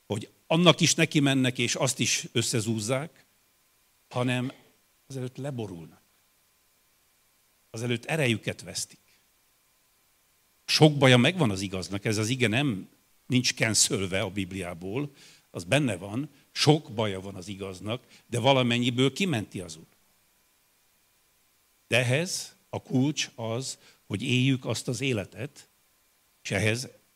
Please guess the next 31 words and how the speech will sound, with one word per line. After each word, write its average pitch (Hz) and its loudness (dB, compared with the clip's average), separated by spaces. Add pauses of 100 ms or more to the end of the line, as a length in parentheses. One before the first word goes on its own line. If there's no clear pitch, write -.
(120)
hogy, 113 -4
hogy 110 0
éljük 123 6
ehhez 98 0
az 92 -4
életet, 104 -6
ugyanaz 104 -8
kell, 92 -12
amivel 95 -10
nyílik 104 -8
a 101 -8
hegyi 101 -6
beszéd, 104 -6 (280)
a - -8
Szent 113 0
Szellem 101 0
ereje. 101 -4 (1040)
Ha 123 -4
az 110 -2
ő 156 6
kódusai 104 -2
vagyunk, 90 -14
ha - -14
beismerjük, 123 2
hogy 120 -8
saját 120 -4
erőből, 123 -4 (180)
a - -12
saját 120 -2
génjeink, 117 2
örökségeink, 117 -2